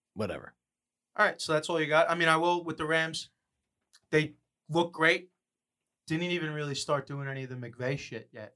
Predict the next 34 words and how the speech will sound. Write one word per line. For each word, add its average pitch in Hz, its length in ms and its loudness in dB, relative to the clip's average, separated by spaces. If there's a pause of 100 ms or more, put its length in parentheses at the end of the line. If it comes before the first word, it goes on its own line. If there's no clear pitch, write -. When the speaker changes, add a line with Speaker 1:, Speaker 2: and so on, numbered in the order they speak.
(280)
Speaker 1:
Yeah, 151 140 10
well, 139 180 10
Speaker 2:
Not - 100 6
Speaker 1:
from 170 80 10
Speaker 2:
a 165 40 8
Speaker 1:
a, 160 40 8
Speaker 2:
lot 165 140 8
Speaker 1:
from 175 100 6
Speaker 2:
of 165 120 10
Speaker 1:
a 165 40 4
Speaker 2:
boots, - 480 -2
not 151 200 2
a 160 80 0
lot 156 200 2
of 151 240 -2
the, 139 120 -4
Speaker 1:
from 180 140 6
Speaker 2:
the 170 60 10
Speaker 1:
a 156 40 10
Speaker 2:
outside 147 140 4
Speaker 1:
betting 175 320 10
Speaker 2:
stretch. - 120 4
Speaker 1:
show 165 300 8
perspective, 135 920 4 (1120)
I, 117 320 6 (480)
I 123 220 8
c-, 120 260 -4
almost 143 440 8
love 120 540 8
Stafford 110 480 4
for 107 140 -12
M 104 120 -14
V 110 100 -12
P. - 280 -10